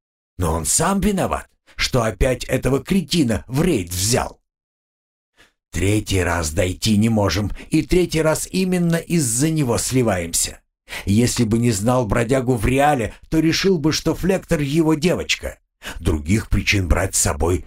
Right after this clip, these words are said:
это дно просто нет». Кто-то тихо фыркнул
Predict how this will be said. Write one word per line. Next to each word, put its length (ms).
это 320
дно 380
просто 440
нет». 260
Кто-то 420
тихо 380
фыркнул 580